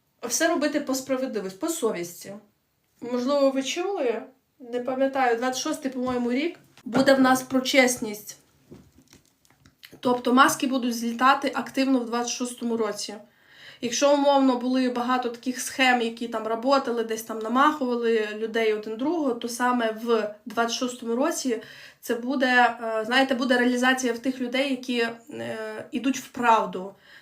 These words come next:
<clears throat> Той, хто, умовно, знає правду, но вішає лапшу іншим людям, у цих буде зв'язний час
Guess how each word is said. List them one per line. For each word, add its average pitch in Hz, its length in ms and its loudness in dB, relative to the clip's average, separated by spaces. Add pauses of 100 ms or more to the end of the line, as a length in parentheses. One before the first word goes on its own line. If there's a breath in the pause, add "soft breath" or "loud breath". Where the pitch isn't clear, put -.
(180 loud breath)
<clears throat> 277 560 8
Той, 254 120 4
хто, 269 220 6
умовно, 269 360 8
знає 254 280 4
правду, 247 400 2
но 226 320 -2
вішає 247 320 -2
лапшу 220 340 -4
іншим 226 300 -6
людям, 254 360 -2
у - 20 -4
цих 277 240 -4
буде 233 340 0 (260 loud breath)
зв'язний 247 360 4
час 269 320 6